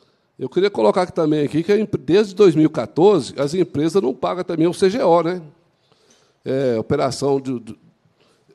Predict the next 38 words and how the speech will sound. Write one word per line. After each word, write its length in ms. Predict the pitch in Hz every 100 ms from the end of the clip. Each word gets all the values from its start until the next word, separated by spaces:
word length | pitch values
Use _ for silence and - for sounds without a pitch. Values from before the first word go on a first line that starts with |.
| - 127
é, 160 | - 120
gerenciamento, 760 | 113 151 143 185 147 156 - 151
a, 240 | 107 139
ela 160 | 151 139
foi 160 | 175
isenta. 520 | 208 208 208 233 151 101 _ _ _ _ _ _ _
Tem 100 | 180
até 160 | 185 208
reportagem 520 | 247 262 226 196 202
mostrando 380 | 226 190 190 202
que 240 | 247 240 170 135 -
lá 140 | 170
pra, 160 | 180 -
de 400 | 127 156 139 123
dois 320 | 117 170 143
mil 100 | 170
e 40 |
quatorze 400 | 180 165 - 170
até 220 | 147 160 170
dois 160 | 160
mil 120 | 135
e 20 | 143
dezesseis, 600 | 127 127 113 175 202 175
dois 220 | 117 139
mil 100 | 131
e 20 |
dezessete, 640 | 131 127 - 190 - - _ _ _ - _ _ _ _ _
a 280 | - 139 135
prefeitura 440 | 160 180 160 185
deixou 200 | 190 190
de 80 | 185
arrecadar 440 | 185 190 156 156
mais 280 | 165 156 185
de 80 | 190
quarenta 480 | - 190 156 190 185
e 40 |
quatro 340 | - 165 156 175
milhões 840 | 220 208 156 175 202 196 - -